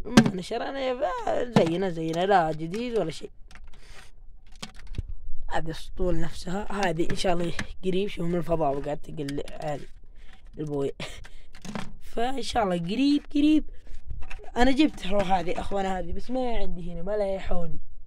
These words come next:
يبعد شوي مني، يبغى لي وقت يصير يجيبها. ليه؟ ليه؟ أنا بتشوفون. مفاجأة إن شاء الله. هذه إن شاء الله بإذن الله بينزل لكم مقطع م-، ما-، ممكن على حسب النت، ممكن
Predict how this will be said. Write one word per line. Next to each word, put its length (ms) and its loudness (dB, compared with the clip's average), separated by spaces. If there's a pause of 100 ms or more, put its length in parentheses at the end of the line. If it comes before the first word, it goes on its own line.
(440)
يبعد 300 -4
شوي 180 -8
مني، 420 -4
يبغى 260 -2
لي 80 4
وقت 220 0
يصير 260 2
يجيبها. 300 4
ليه؟ 260 4
ليه؟ 300 10 (720)
أنا 80 10
بتشوفون. 360 10 (540)
مفاجأة 840 2
إن 100 -2
شاء 340 0
الله. 260 0 (840)
هذه 360 2
إن 60 -2
شاء 240 2
الله 180 2 (160)
بإذن 200 -4
الله 320 -2 (580)
بينزل 200 -4
لكم 220 -2
مقطع 260 -2
م-، 180 -4
ما-، 300 -2
ممكن 240 -2
على 200 0
حسب 280 -4
النت، 320 2
ممكن 280 -2